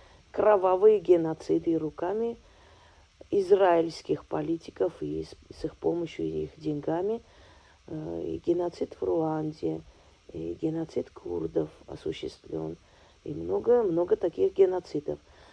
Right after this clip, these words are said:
Что самое страшное, есть народы, которые проходят геноцид и начинают помогать другим пережить, выжить,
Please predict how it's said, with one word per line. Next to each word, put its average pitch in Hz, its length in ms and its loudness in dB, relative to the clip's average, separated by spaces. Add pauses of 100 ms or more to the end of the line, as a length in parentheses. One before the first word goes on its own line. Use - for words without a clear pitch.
(200)
Что - 280 -2
самое 247 380 4
страшное, 160 760 0 (1300)
есть 160 260 -4
народы, 185 380 2
которые 160 380 -4
проходят 160 580 -2
геноцид 160 640 -6 (800)
и 180 340 2
начинают 190 880 2 (500)
помогать 180 520 0 (120)
другим 180 500 2
пережить, 165 640 -2
выжить, 156 640 -4